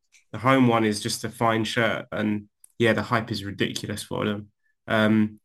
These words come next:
so based on what is current and now, I would agree with Paul, and I'd say, yeah, throw 'em away.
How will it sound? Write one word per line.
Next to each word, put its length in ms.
so 220
based 560
on 400
what 240
is 80
current 420
and 140
now, 360
I 140
would 140
agree 240
with 140
Paul, 300
and 80
I'd 120
say, 160
yeah, 240
throw 200
'em 100
away. 300